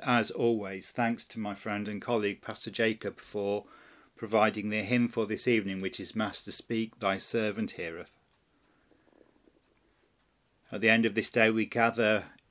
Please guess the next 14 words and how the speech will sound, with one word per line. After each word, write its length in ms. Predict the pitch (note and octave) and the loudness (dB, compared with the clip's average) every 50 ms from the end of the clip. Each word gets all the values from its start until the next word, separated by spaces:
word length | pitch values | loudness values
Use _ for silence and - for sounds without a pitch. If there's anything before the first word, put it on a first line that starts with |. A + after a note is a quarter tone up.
| _ _ _ _ _ _ _ _ | _ _ _ _ _ _ _ _
in 180 | - A2+ G#2 G#2+ | -8 -6 -6 -6
prayer. 500 | - - B2 A2 G2 F#2 F#2+ G2+ F#2+ - - _ _ _ _ _ _ _ _ _ _ _ _ _ _ _ _ _ | -6 -4 -2 -2 0 -2 -2 -4 -8 -12 -18 _ _ _ _ _ _ _ _ _ _ _ _ _ _ _ _ _
We 120 | - A#2+ | -2 -2
gather 300 | G2+ B2+ B2 B2 A2 A#2 | 2 4 4 6 6 4
to 160 | A2 - - G#2+ | 4 2 2 2
be 200 | B2 C3 B2 B2 | 4 6 6 6
with 200 | A#2 A2 - - | 6 4 2 2
God, 280 | A#2 A2 A2 A2+ G#2+ | 2 4 4 4 4
not 240 | A#2 A#2+ A#2+ - - | 2 2 2 2 0
because 300 | - A#2 - C3+ A#2 - | -2 -2 0 -2 -2 0
God 320 | - A#2 A2+ A2+ A2 G#2 | 2 2 4 4 4 2
is 100 | G2 - | 0 0
only 280 | A#2+ A2 A2+ A2 A2 G2+ | 0 2 2 2 2 0
present 640 | - - - B2 A#2+ G#2+ - A2+ G2+ F#2+ - - | -2 -2 0 0 0 0 0 -2 -4 -6 -6 -10